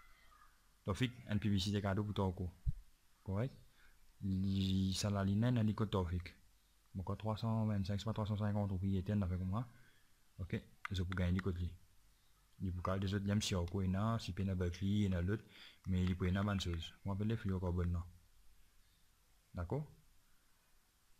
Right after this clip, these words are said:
Voilà. Monter les autres, c'est simple. Prends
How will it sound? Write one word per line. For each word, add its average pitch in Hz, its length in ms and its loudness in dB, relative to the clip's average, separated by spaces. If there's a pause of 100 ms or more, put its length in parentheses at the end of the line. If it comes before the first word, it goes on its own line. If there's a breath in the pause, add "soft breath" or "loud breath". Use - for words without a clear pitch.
(760)
Voilà. 90 260 -6 (380 loud breath)
Monter 92 240 -2
les 95 140 -2
autres, 107 120 -4
c'est 110 80 -2
simple. 90 400 -2 (3500 loud breath)
Prends 113 360 -6